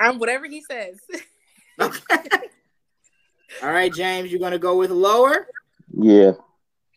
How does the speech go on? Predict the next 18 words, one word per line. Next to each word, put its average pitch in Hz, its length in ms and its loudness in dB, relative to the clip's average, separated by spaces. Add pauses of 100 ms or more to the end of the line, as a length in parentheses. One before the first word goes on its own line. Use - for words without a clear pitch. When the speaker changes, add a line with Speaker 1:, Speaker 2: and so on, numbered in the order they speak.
(480)
Speaker 2:
Okay. 165 520 -2 (680)
James 208 380 -6
says 220 200 -4
the 185 100 -4
number 208 320 -2
of 196 100 -2
the 185 80 -4
most 190 320 -2
consecutive 208 560 -4
losses 196 480 -2
by 175 220 -4
one 185 360 -6
team 208 380 -6
in 190 60 -8
the 170 120 -6
N 185 140 -4
F 180 220 -8
L 196 360 2